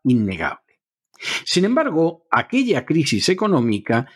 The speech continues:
no se debía únicamente a factores económicos o políticos.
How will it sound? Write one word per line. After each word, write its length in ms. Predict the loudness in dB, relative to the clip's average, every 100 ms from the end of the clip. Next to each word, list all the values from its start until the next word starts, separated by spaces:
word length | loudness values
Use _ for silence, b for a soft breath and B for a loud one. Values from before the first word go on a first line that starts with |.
| B
no 200 | -2 0
se 140 | 0 0
debía 540 | 0 2 0 0 -4 _
únicamente 840 | 0 2 0 -2 0 2 0 -2
a 80 | -2
factores 540 | -2 -2 0 2 2
económicos 800 | -2 -2 0 2 0 -2 -4 0
o 100 | 0
políticos. 800 | 0 0 0 -4 -16 -18 -18 -20